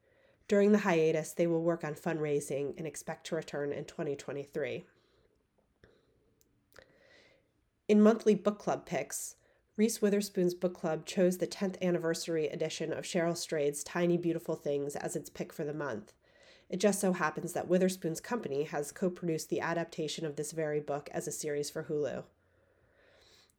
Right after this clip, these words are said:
At the Today Show Read with Jenna book club, they have chosen The Cloisters by Katie Hayes as their November pick. And today on our job board, we have two new jobs, which you can check out online right now.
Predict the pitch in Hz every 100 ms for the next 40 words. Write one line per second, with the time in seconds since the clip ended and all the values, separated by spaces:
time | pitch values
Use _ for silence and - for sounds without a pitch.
0 | - 196 202 190 214 208 208 208 185 170
1 | 175 175 175 160 165 160 151 165 170 156
2 | 139 156 180 _ _ _ _ - 196 180
3 | 175 185 160 165 160 156 160 _ _ 180
4 | 180 190 175 - 120 135 165 - 160 156
5 | 180 165 160 156 135 139 - 175 160 170
6 | 160 156 147 139 143 143 - 143 - -
7 | _ _ _ _ _ _ _ _ _ _
8 | - - - _ _ _ _ _ _ 208
9 | 202 185 185 - 214 220 214 214 175 180
10 | 175 175 165 165 170 160 165 165 175 151
11 | - 196 175 170 165 151 147 170 160 -
12 | 180 156 - 180 175 156 - 156 156 143
13 | 143 143 147 - 143 131 127